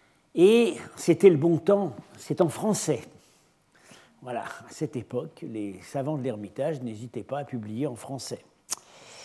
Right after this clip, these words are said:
Et, euh, cette tradition, alors, euh, Trevor a continué avec Monument de l'art gréco-bactrien,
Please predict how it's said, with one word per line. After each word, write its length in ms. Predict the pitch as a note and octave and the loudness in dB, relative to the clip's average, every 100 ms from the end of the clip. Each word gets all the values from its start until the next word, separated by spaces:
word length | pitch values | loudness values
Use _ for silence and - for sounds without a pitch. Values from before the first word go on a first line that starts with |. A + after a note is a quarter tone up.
| - - - - - - - | -16 -16 -18 -18 -20 -14 4
Et, 400 | F#3 G3+ G3 G#3 F#3 | 6 8 6 4 -2
euh, 100 | F3 | 0
cette 240 | - F#3 | 2 2
tradition, 880 | - A3+ F#3+ F#3 - - F#3+ A#3 A#3+ - _ _ _ _ | 6 8 8 4 2 0 0 0 -6 -14 _ _ _ _
alors, 260 | E3+ E3 D#3+ D3+ - | 2 4 2 -2 -4
euh, 200 | D#3 C#3+ - | -4 -6 -6
Trevor 420 | - C4 G3 A#3+ G3+ | 8 12 12 12 12
a 80 | |
continué 720 | F#3+ G3+ - F#3+ E3 E3+ E3+ D#3+ | 6 2 2 2 4 4 2 0
avec 280 | C3+ D3+ D#3 | -4 -2 6
Monument 500 | G3 G#3+ G#3+ G3+ F3+ | 8 8 8 6 6
de 100 | E3 | 6
l'art 220 | E3 C#3 | 4 2
gréco-bactrien, 1000 | A#2 D3 D#3 C3+ C3 - B2+ A#2 D3 | -2 -2 0 0 -2 -6 -6 -6 -8